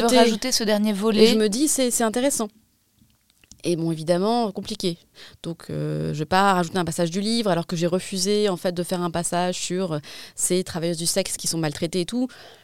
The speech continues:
Speaker 1: Je me dis, c'est pas grave, j'en ferai un papier. Donc, je propose un papier à, à, à Slate, euh, sur, euh, notamment, c'est là, c'est là où je, je suis allée très, très, très loin, trop loin, certainement. Et je, je, j'en suis consciente aujourd'hui, hein, mais, mais j'avais envie, en fait, je pensais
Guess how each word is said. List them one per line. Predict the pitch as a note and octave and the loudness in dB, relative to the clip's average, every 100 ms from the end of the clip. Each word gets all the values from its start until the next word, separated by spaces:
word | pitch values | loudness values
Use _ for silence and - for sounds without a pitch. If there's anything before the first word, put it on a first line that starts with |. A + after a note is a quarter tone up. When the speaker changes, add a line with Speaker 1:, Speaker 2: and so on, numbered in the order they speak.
| _ | _
Speaker 1:
Je | - | -12
me | D3+ | -6
dis, | G#3+ | -4
c'est | F3+ | 0
pas | F#3 | -2
grave, | - A3 A3 | 2 2 4
j'en | F3 | 0
ferai | - E3+ | 0 -2
un | D#3 | 0
papier. | G3+ - A3+ A#3+ | 0 0 0 2
Donc, | F#3+ E3+ | 2 -2
je | |
propose | F#3 E3+ F3+ | -4 -2 -2
un | D#3+ | -2
papier | D3+ - E3+ | -4 0 0
à, | E3 C#3+ | 0 -2
à, | - D#3 - C#3+ B2+ | -2 -2 0 -2 0
à | |
Slate, | - - C4 B3 - - _ _ - - - - | 0 2 2 0 -6 -10 _ _ -20 -20 -18 -4
euh, | F3+ | -2
sur, | E3 - A3+ A#3 G#3 | 0 -2 -2 0 0
euh, | D#3+ D#3 D3+ D3+ D3 _ - - - | 2 2 0 -2 -6 _ -20 -20 -8
notamment, | F#3 F#3 F3 A3 D4+ D#4+ _ _ E3 | -4 -2 0 2 2 0 _ _ -16
c'est | D3 D3 | -12 -6
là, | E3+ F3 - | 0 0 -2
c'est | - F#3 | -8 -4
là | E3+ D#3 | -2 -2
où | D3+ | -4
je, | C#3+ | -8
je | D3+ D#3+ | -8 -6
suis | D#3 D3+ | -4 -2
allée | D3+ | -4
très, | D3 - D#3+ | -4 -8 -6
très, | C#3+ | -4
très | - | -2
loin, | E3 F#3+ G3 | 0 0 -2
trop | - - A#3 | -4 0 2
loin, | G#3 G#3+ A3+ | 2 0 -2
certainement. | F3 D3+ E3+ F#3 G#3+ A3 | -6 -6 -4 -4 -6 -6
Et | D#3 | -6
je, | D3 C#3 | -6 -8
je, | D3 B2 | -8 -8
j'en | D3+ | -6
suis | D3 E3 | -6 -8
consciente | F3 - G#3+ | -10 -8 -8
aujourd'hui, | E3+ F3 G#3 A#3 | -6 -4 -2 -2
hein, | G3 | -2
mais, | E3+ D3 - - - | -4 -4 -10 -10 0
mais | |
j'avais | F3+ G3 | 4 6
envie, | A3 A3+ C#4+ | 6 4 0
en | |
fait, | G#3 C4+ - | 0 0 -2
je | F3 | -2
pensais | G3+ A#3+ B3+ - B3+ | 0 0 0 2 0